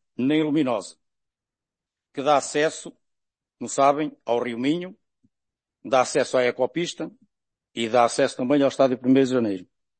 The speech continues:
E digo porque se-, vivo perto e sei o movimento que, que aquela passagem de nível tem, que é muito grande.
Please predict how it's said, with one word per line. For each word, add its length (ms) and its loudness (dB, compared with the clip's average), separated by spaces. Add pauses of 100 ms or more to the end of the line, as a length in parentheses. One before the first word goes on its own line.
(1500)
E 120 -6
digo 360 -2
porque 680 -4
se-, 240 -8 (100)
vivo 280 0
perto 460 2
e 220 -2
sei 400 0
o 100 0
movimento 800 2 (360)
que, 800 2
que 80 -4
aquela 360 0
passagem 480 -2
de 80 0
nível 320 2
tem, 220 -2
que 140 -12
é 20 -6
muito 220 -6
grande. 280 -2